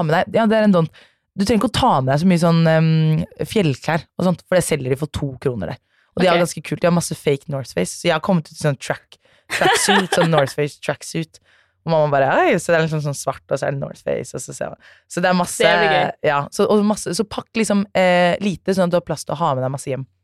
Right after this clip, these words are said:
Speaker 2: Mm.
Speaker 1: Det er en anbefaling. Men
Speaker 2: Ja.
Speaker 1: har du tenkt å, eller har du tenkt noe på om du skal reise videre?
Speaker 2: Jeg har ikke kjøpt returbillett, så jeg tar det litt som det kommer.
Speaker 1: Bra.
Speaker 2: Og så får vi se.
Speaker 1: Ja.
Speaker 2: Planen er å reise med liksom en ryggsekk, sånn at det går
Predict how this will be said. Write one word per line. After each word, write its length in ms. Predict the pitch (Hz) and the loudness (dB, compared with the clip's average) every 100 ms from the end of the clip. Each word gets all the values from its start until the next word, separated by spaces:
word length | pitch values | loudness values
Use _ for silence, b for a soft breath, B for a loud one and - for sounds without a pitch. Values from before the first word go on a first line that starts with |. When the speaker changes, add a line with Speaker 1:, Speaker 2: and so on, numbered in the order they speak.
| - | -8
Speaker 2:
Mm. 280 | 247 208 190 - 165 | -4 -4 -6 -8 -4
Speaker 1:
Det 60 | |
er 80 | 147 143 | -2 -4
en 60 | - | -8
anbefaling. 260 | - - _ _ _ - | -18 -20 _ _ _ -2
Men 80 | 202 | 0
Speaker 2:
Ja. 20 | |
Speaker 1:
har 60 | 208 | 2
du 20 | 202 | 0
tenkt 200 | 165 160 | -2 0
å, 480 | 156 151 147 147 - - | 2 2 2 0 -2 -2
eller 240 | 160 156 _ _ _ - | -2 -2 _ _ _ -6
har 60 | 156 | -6
du 100 | 170 _ _ _ - | -6 _ _ _ -8
tenkt 280 | 156 127 - | -6 -6 -8
noe 120 | 143 | -8
på 160 | - 135 | -4 -6
om 100 | 127 | -6
du 60 | |
skal 180 | 123 143 | -8 -6
reise 220 | 135 - | -6 -6
videre? 300 | 135 131 170 - _ _ _ _ _ _ - | -10 -6 -8 -8 _ _ _ _ _ _ -8
Speaker 2:
Jeg 640 | 214 214 226 226 233 226 | -4 0 0 2 2 0
har 160 | 214 240 | 0 -2
ikke 220 | - - 208 | -4 -10 -10
kjøpt 60 | 208 | -10
returbillett, 720 | 254 196 180 220 269 _ - _ - | -8 -8 -6 -6 -8 _ -20 _ -10
så 60 | |
jeg 120 | 233 | -8
tar 140 | 226 202 | -4 -2
det 100 | 190 | -2
litt 140 | 180 | -6
som 160 | - 185 | -10 -10
det 40 | |
kommer. 280 | 170 185 285 _ _ _ _ - | -8 -6 -8 _ _ _ _ -20
Speaker 1:
Bra. 100 | - _ - | -20 _ -8
Speaker 2:
Og 80 | 220 | -6
så 320 | 208 - 214 208 208 208 202 202 202 202 196 220 | -6 -6 -2 2 2 2 0 0 -2 -2 -4 -8
får 80 | 220 | -8
vi 80 | 208 | -8
se. 140 | - _ _ _ | -10 _ _ _
Speaker 1:
Ja. 60 | 156 | -2
Speaker 2:
Planen 240 | 214 226 | 0 0
er 160 | 214 202 | -2 -2
å 20 | |
reise 280 | 202 180 - | -2 -6 -10
med 100 | 185 | -12
liksom 140 | 185 165 | -12 -12
en 120 | 170 | -10
ryggsekk, 300 | 180 175 170 180 | -10 -10 -12 -12
sånn 80 | 170 | -14
at 0 | |
det 80 | 175 | -10
går 220 | 175 160 | -6 -6